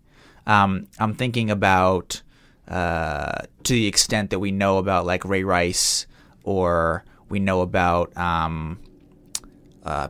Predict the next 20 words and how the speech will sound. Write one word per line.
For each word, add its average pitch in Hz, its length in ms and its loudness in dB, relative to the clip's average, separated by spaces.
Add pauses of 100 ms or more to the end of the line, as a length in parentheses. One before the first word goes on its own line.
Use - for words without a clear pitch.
now 71 220 -8
I'm 85 120 -8
just - 200 -14
blanking 90 320 -8
on 85 80 -4
all 78 200 -4
of 82 60 -8
the - 80 -6
other 87 160 -6
sort 85 160 -8
of 82 100 -10 (200)
violence 92 760 -2
stories 82 580 -2
from 90 160 -6
the 85 80 -6
N 90 100 -2
F 87 180 -4
L 78 420 -2
or, 92 440 2
uh, 85 360 2